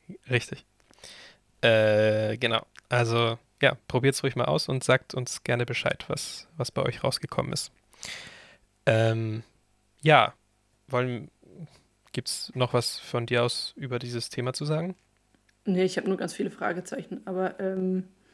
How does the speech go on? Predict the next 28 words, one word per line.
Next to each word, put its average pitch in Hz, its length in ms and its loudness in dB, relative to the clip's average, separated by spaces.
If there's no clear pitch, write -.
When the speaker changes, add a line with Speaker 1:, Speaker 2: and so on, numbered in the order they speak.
Speaker 1:
<laughs> - 640 -4
Speaker 2:
ich, - 240 0
ich - 300 2
glaub, 170 280 2
da 180 120 6
kriegt - 280 0
man 190 120 2
keine, 190 240 4
äh, 202 100 -2
Punkte 180 320 -2
hin. 180 220 -2
Ähm. 180 460 2
Speaker 1:
Hm. 175 180 -8
Ah, 143 240 8
äh, 127 240 8
welche 135 240 6
Kategorie 139 540 2
hattest 120 280 2
du 135 60 -2
ausgewählt 127 760 0
für - 160 -2
den 123 140 0
Test? - 340 -4
Speaker 2:
Oh, 185 180 -6
ich 185 160 -8
weiß - 200 -6
gar 180 180 -4
nicht. 196 320 -8